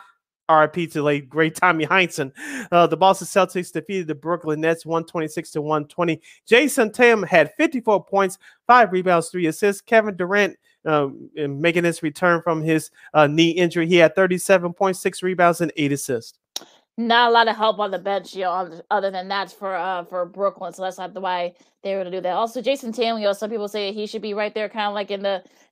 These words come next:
Speaker 2: conversation for M V P. I mean, with fifty-four points, uh, again, you know,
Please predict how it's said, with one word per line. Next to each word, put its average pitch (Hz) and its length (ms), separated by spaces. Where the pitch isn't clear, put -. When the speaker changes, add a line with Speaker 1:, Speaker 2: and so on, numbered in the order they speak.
Speaker 2:
conversation 214 560
for 214 160
M 214 180
V 214 140
P. 214 360
I 214 40
mean, 208 160
with 185 180
fifty-four 208 380
points, 202 420
uh, 175 260
again, 220 480
you 202 80
know, 190 180